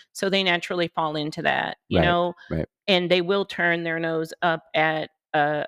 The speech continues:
Speaker 1: a three hundred thousand dollar deal.
Speaker 2: Right, right.
Speaker 1: Um, and then there's those agents who will not. They take
Speaker 2: Yeah.
Speaker 1: everything. They do everything. Um, and I'm, I'm one of those.
Speaker 2: Yeah.
Speaker 1: And I've seen some very successful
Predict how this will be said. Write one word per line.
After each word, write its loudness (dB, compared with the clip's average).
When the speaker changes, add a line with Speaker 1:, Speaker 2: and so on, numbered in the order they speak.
Speaker 1:
a 2
three -2
hundred -6
thousand -4
dollar -4
deal. -8
Speaker 2:
Right, 4
right. -4
Speaker 1:
Um, 2
and 0
then -2
there's -2
those -4
agents -4
who -2
will 0
not. 0
They -2
take 2
Speaker 2:
Yeah. 4
Speaker 1:
everything. -2
They -6
do -4
everything. -6
Um, 0
and -2
I'm, 0
I'm -2
one -2
of -2
those. 0
Speaker 2:
Yeah. 0
Speaker 1:
And -2
I've 0
seen -4
some -6
very 0
successful -8